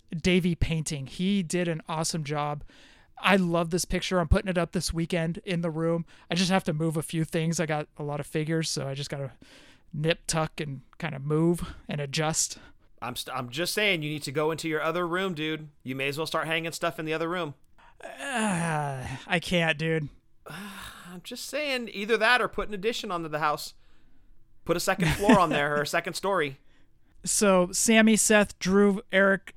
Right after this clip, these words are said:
Speaker 1: Nick, and Dobro, thank you guys so much.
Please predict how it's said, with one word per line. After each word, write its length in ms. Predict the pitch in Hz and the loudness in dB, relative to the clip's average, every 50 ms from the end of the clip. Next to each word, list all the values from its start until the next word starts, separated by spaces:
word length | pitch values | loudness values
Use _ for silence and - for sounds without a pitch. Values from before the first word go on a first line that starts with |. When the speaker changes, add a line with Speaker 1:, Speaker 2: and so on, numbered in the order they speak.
| - | -4
Speaker 1:
Nick, 320 | - 175 175 185 185 - - - | 0 2 2 2 2 0 0 -2
and 160 | 180 180 170 | -2 0 2
Dobro, 360 | 180 180 180 160 185 185 175 | 2 2 2 2 2 2 2
thank 440 | - - - - 190 185 185 - - | 0 -4 -2 0 2 2 2 2 0
you 80 | 185 | -2
guys 320 | 156 165 156 143 143 135 - | 0 0 0 -2 -2 -6 -6
so 320 | - - - 180 175 170 | -6 -2 0 0 0 2
much. 400 | 160 160 160 160 - - - - | 0 0 0 0 -2 -4 -8 -10